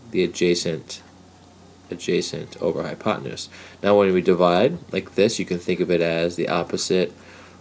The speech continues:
over the hypotenuse times the hypotenuse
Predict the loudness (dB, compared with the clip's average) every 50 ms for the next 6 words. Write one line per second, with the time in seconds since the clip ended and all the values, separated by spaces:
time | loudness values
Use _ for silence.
0 | -20 -10 -4 -2 0 0 2 0 0 0 -2 -8 -8 -2 0 0 0 0 -2 -2
1 | -2 -2 -4 -4 -8 -10 -12 -16 -16 -14 -10 -4 -2 0 2 2 2 2 0 -2
2 | -4 -2 -2 0 0 0 0 0 0 0 0 0 0 -2 -2 -2 -4 -6 -12 -12